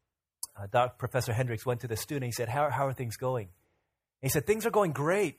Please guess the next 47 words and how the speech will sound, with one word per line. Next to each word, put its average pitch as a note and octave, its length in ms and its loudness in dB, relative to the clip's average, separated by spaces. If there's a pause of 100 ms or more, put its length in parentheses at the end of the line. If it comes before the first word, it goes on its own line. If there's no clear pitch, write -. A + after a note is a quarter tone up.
You C#3+ 60 -6
know, C#3+ 80 -6
things E3+ 180 -2
are D#3 80 2
really E3+ 380 4
good. D#3 260 4
I'm C#3 120 2
not C#3+ 200 0
tempted D3 420 0
anymore. C#3+ 440 2
I'm A#2+ 100 0
not, B2+ 260 4 (240)
uh, A2+ 120 0
there's A#2+ 200 -2
no C3 120 -2
trials D3+ 500 0
in D3 80 0
my C3+ 120 2
life, C3+ 260 0
and B2+ 80 0
everything D#3 300 -2
has C#3 100 0
been C3+ 160 -4
going C3 200 -2
smoothly B2+ 480 -4
for A2+ 120 -14
quite B2 320 -8
some A2 160 -6
time." G#2 320 -14 (840)
Expecting, - 720 -2
uh, A2+ 140 -8
his A#2 120 -10
professor C#3 440 0
to C3 160 -2
be A#2 360 -2 (280)
elated C#3 580 0
about A#2 320 2
that G#2+ 280 -2
news, B2+ 440 -2 (400)
uh, G2+ 60 -10
he B2 140 -6
was B2+ 120 0
shocked C3 460 0
when G2+ 240 -6 (1200)
Professor A#2 600 -2
Hendricks B2 420 -4
was, G2+ 300 -8